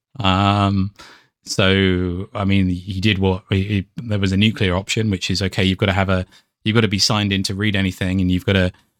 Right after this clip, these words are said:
uh, you've gotta pay to read anything and all those kind of things. But, uh, yeah, I think that, that horse is, uh, for those platforms like Twitter and Reddit and Stack Overflow has long bolted.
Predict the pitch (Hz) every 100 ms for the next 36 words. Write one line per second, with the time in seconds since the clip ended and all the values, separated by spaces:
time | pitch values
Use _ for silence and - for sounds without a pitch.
0 | _ _ 95 90 90 95 104 95 90 90
1 | _ _ - 113 110 101 92 98 95 92
2 | 92 95 98 90 95 101 95 - 87 85
3 | - 87 92 - - 95 92 90 - -
4 | - - - _ _ 92 90 95 98 101
5 | 92 101 107 98 - 107 101 - - 98
6 | 95 - 101 90 - 82 - 120 92 104
7 | 95 101 - 101 104 95 95 85 101 90
8 | 90 104 90 101 95 90 92 95 90 87
9 | _ 95 - 95 - 110 95 - 85 92
10 | - _ _ _ - 90 90 101 95 87
11 | 87 95 - 98 104